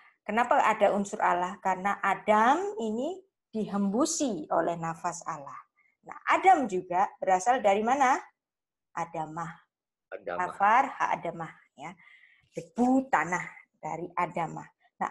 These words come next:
Speaker 1: Adamah ini ketika Adam jatuh dalam dosa, dia ini dapat apa, eh, awu anget. Tuhan itu marah sama Adam, tapi marahnya dilampiaskan kemana?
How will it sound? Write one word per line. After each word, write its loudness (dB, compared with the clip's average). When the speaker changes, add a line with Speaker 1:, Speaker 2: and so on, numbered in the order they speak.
Speaker 1:
Adamah 0
ini -10
ketika 2
Adam 4
jatuh 0
dalam 0
dosa, 4
dia 6
ini -2
dapat 4
apa, 4
eh, 2
awu 6
anget. 6
Tuhan 4
itu -2
marah 6
sama -4
Adam, -2
tapi 0
marahnya 2
dilampiaskan 0
kemana? -2